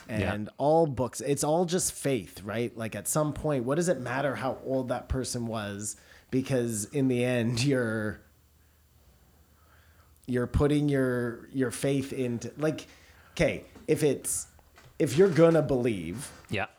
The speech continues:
Speaker 2: and you believe in Scientology,
Speaker 1: Yeah.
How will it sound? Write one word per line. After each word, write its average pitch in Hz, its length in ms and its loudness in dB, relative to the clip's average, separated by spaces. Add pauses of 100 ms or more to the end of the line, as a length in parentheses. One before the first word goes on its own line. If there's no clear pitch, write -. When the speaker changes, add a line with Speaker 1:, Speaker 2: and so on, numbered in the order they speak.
(420)
Speaker 2:
and 139 140 2
you 147 100 4
believe 147 280 4
in 127 60 -2
Scientology, 113 1040 -2
Speaker 1:
Yeah. 104 180 -4